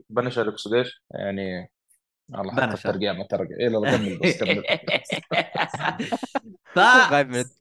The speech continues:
Speaker 3: التيك توك.
Speaker 2: فهمت علي؟ ف-، فراح الوقت، بعدين نظرت بأخوي، قلت: "أقول لك بس، بلا تسوي لها تغيير، بلا حاجة." مشينا، مشينا بس.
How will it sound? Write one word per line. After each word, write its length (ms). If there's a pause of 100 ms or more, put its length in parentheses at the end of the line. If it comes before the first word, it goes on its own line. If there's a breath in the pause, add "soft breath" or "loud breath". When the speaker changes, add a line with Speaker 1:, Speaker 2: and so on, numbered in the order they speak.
(180)
Speaker 3:
التيك 280
توك. 80
Speaker 2:
فهمت 340
علي؟ 500
ف-، 800 (300)
فراح 360
الوقت، 400
بعدين 480
نظرت 360
بأخوي، 240
قلت: 200
"أقول 280
لك 180
بس، 360
بلا 220
تسوي 380
لها 140
تغيير، 380
بلا 220
حاجة." 500 (240)
مشينا، 320
مشينا 320
بس. 300